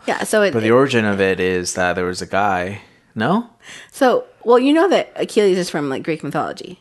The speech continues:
Speaker 2: Yeah,
Speaker 1: It's not
Speaker 2: and
Speaker 1: like a man. Okay, so Achilles, he is
Speaker 2: Yeah.
Speaker 1: a Greek god, I believe, and, or a Greek, you know, a character in Greek mythology.
Speaker 2: Yeah.
Speaker 1: So, and you know that Achilles heel refers to a weakness or a vul-, vul-,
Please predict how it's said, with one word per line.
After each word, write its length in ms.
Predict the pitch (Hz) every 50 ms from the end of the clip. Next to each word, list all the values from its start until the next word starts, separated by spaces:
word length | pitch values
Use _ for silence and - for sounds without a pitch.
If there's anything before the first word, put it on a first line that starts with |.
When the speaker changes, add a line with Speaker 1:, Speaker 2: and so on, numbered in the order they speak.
| _ _
Speaker 2:
Yeah, 400 | - 175 185 156 107 87 76 76 -
Speaker 1:
It's 80 | 208
not 80 | 220 220
Speaker 2:
and 80 | 135
Speaker 1:
like 120 | 165 180 165
a 40 | 147
man. 460 | 156 175 156 - - - 127 139 175 - - - _ _
Okay, 220 | - - 254 247
so 180 | 247 - 233 160
Achilles, 800 | 202 233 - - 302 294 277 233 214 208 202 202 214 - - - - _
he 140 | 240 220 226
is 160 | 208 214 214
Speaker 2:
Yeah. 60 | 196
Speaker 1:
a 20 | 202
Greek 560 | - 208 202 208 208 - - - _ _ _ _ _ - 175
god, 340 | 196 214 208 202 190 180 175
I 80 | 170 170
believe, 540 | 170 190 202 208 202 180 170 175 202 - - _ _ _ _ _ _ _ _ _ _
and, 300 | - 202 208 202 190 -
or 140 | 170 190 190
a 60 | 190
Greek, 440 | 190 226 220 226 220 - - - _ _ _ -
you 100 | 202 196
know, 160 | 165 131 82
a 60 | 156
character 420 | 170 - 262 226 214 233 233 226 202
in 100 | 190 185
Greek 220 | 180 180 180 -
mythology. 500 | 156 160 - 143 143 131 113 - - -
Speaker 2:
Yeah. 300 | - 107 92 76 - - - - _ _ _ _ _ _ _ _ _ _
Speaker 1:
So, 600 | - - - 240 214 214 202 196 190 175 - - - _ _ _
and 100 | - 208
you 80 | 208 208
know 140 | 214 214 214
that 180 | 214 185 110
Achilles 380 | - 220 - - 208 196 202 220
heel 160 | - 208 190 180
refers 300 | 185 - 190 180 190 -
to 140 | - 185
a 80 | 170 165
weakness 580 | 170 180 175 180 - 139 113 110 - - - -
or 120 | 151 151
a 40 | 147
vul-, 300 | 170 151 139 - - _ -
vul-, 300 | 175 175 170 175 170